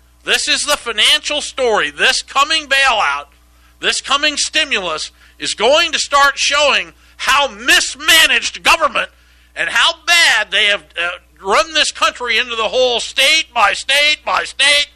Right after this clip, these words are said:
by state. Your tax dollars at work.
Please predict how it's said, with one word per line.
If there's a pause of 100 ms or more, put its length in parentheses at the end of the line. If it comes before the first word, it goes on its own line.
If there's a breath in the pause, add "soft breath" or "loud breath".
(160)
by
state. (580)
Your
tax
dollars
at
work.